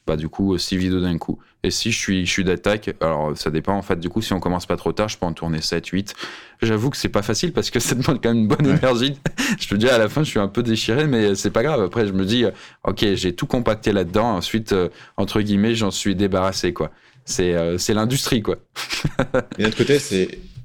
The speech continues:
Speaker 2: le, le tournage, c'est un, c'est un peu comme ces tâches qui ont, qui ont du sens de batching. Ça, c'est que sinon, c'est difficile de rentrer dedans et d'en sortir, je trouve. Juste tourner une vidéo,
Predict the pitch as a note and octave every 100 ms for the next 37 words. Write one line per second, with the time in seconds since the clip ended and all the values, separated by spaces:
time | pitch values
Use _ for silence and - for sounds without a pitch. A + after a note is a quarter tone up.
0 | - - - - G#2+ A2 A2+ G#2+ A#2+ B2+
1 | C#3+ - G2+ G2 - G2+ G2+ A#2+ G#2+ G2
2 | F#2+ G2+ A2 A#2 - F#2+ F2+ F2+ G2 F#2
3 | F2+ G#2+ F#2 F#2 F#2 F#2 B2+ A#2+ - F2
4 | - G2 - C3 G#2 G2 - G2 - A2+
5 | F#2 F#2 G2 - F#2+ A2 A2 F2+ F2+ -
6 | F#2 - F#2+ F2+ F#2 F2 A2 - A#2+ A2
7 | - B2 A#2 A2 A2+